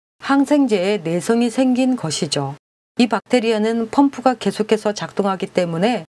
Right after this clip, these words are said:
에너지를 너무 많이 소비하게 되었습니다. 그로 인해 전체적으로 강해졌을까요? 아니지요. 다른 박테리아에 비해 약할 수밖에 없습니다. 오직 항생제가 있을 때만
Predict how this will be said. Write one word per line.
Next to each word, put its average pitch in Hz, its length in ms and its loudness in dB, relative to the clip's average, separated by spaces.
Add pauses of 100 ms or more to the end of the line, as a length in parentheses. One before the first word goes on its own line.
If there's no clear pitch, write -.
(380)
에너지를 185 580 0
너무 170 260 0
많이 175 340 -2
소비하게 240 580 0
되었습니다. 151 800 -4 (460)
그로 190 260 0
인해 175 460 -2 (260)
전체적으로 165 800 -2
강해졌을까요? 175 1080 -2 (420)
아니지요. 160 760 -2 (360)
다른 247 280 0
박테리아에 226 720 0
비해 208 360 -2
약할 175 340 -2
수밖에 190 420 -2
없습니다. 147 720 -2 (580)
오직 175 520 -2 (160)
항생제가 294 640 2
있을 180 280 0
때만 170 520 -2